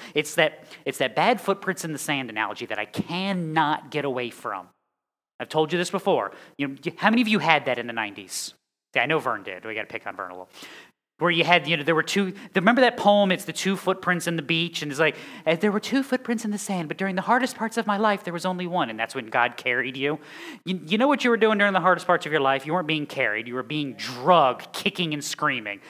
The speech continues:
That picture should have been two sets of footprints and then one set of footprints with drag marks,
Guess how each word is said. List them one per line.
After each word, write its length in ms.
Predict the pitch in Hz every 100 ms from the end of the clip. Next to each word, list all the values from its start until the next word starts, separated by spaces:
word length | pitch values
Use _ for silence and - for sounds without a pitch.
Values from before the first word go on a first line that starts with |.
| - -
That 180 | 165 -
picture 320 | 226 220 220
should 260 | 196 - 226
have 120 | 190
been 260 | 175 170 165 - -
two 200 | - 262
sets 280 | 262 233 247
of 100 | 247
footprints 540 | 190 190 165 151 156
and 120 | 156
then 160 | 156 151
one 200 | 175 233
set 160 | 214
of 100 | 180
footprints 380 | - 175 - 160
with 100 | 165
drag 480 | 127 139 143 139 135
marks, 560 | 127 107 - - -